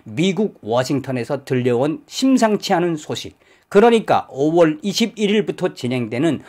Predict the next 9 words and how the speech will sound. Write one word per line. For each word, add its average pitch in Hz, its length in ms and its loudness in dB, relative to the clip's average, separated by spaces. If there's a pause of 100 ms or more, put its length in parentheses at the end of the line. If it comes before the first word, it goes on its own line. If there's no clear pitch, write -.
(200)
조 156 260 2
바이든 123 460 2
대통령과 107 880 -4
또 117 160 -4
문재인 185 580 2
대통령의 131 540 -2
한미 254 640 2
정상회담 127 960 -2
시에 110 460 -8